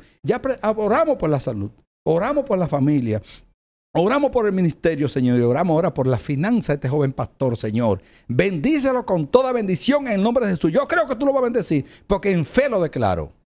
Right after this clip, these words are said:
Padre amado, en el nombre de Jesús. También te me presento ante ti, Padre amado. Eh, te pido perdón por todos los errores que hemos cometido. Eh,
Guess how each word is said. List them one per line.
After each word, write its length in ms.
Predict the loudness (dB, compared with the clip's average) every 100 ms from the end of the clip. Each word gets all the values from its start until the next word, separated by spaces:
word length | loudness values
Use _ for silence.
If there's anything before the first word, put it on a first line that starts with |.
| _ _ _
Padre 240 | -2 0 2
amado, 400 | 2 2 2 2
en 80 |
el 80 | 2
nombre 240 | 2 0 0
de 60 |
Jesús. 280 | 0 -2 -4 -6 _ -4
También 300 | -2 -2 0
te 80 |
me 120 | -2 0
presento 520 | -2 0 0 0 -2
ante 220 | -2 -2
ti, 180 | -2 -2
Padre 300 | 0 0 2
amado. 440 | 2 2 0 -2 -8 _ _ _ _
Eh, 460 | 0 2 2 2 0 -6 _ _ -4
te 100 | 0
pido 220 | 0 0
perdón 380 | 0 0 -2 -2
por 160 | -4
todos 240 | -2 0 0
los 160 | 0
errores 300 | 0 0 -2
que 60 | -2
hemos 160 | -6 -6
cometido. 580 | -6 -6 -6 -6 -8 -10 _ _ _ _ _ _ _ -10
Eh, 380 | -6 -4 -4